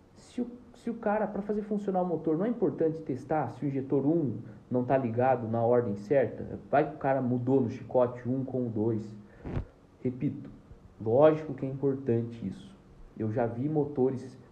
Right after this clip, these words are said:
perderem potência pelo cara ter feito o chicote errado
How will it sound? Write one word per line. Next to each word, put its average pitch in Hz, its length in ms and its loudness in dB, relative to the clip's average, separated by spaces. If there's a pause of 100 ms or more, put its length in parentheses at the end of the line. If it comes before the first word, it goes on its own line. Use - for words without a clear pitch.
(140)
perderem 131 640 2
potência 147 720 -4 (680)
pelo 139 220 0
cara 131 280 2
ter - 140 -10
feito 139 260 -4
o 143 40 -8
chicote - 520 -4
errado 147 480 -2